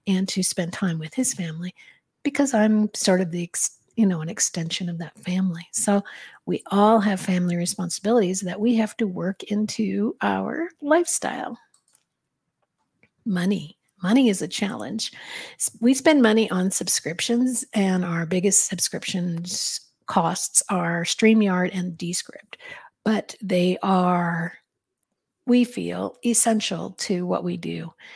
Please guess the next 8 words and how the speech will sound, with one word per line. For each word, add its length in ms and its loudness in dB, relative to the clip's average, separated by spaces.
as 220 -6
live 280 -4
streamers. 640 -6
They, 540 -4
they 100 2
make 260 2
life 640 -4
easier, 640 -2